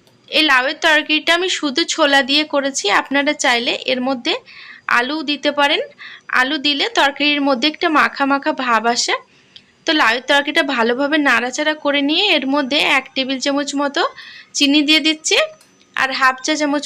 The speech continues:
মতো গরম মশলা গুঁড়ো দিয়ে দিলাম। এবার সমস্ত উপকরণ ভালোভাবে নাড়াচাড়া করে দিয়ে তরকারিটা নামিয়ে নেব। এটি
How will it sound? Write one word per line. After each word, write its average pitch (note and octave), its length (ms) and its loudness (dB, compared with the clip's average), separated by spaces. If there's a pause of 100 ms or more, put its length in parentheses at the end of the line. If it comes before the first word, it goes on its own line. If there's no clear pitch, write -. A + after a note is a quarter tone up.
মতো D4 160 -2 (140)
গরম B3+ 280 2
মশলা C#4 340 0
গুঁড়ো C4+ 180 2 (100)
দিয়ে A3+ 180 0
দিলাম। G#3 240 -6 (640)
এবার D4 200 2 (100)
সমস্ত C4+ 380 0 (140)
উপকরণ D4 420 -2 (140)
ভালোভাবে C4 440 0 (120)
নাড়াচাড়া B3+ 500 0 (100)
করে C#4 260 -2
দিয়ে F#4+ 180 0 (520)
তরকারিটা C4 440 2 (120)
নামিয়ে A#3 380 2
নেব। G3+ 140 -6 (640)
এটি D#4+ 160 2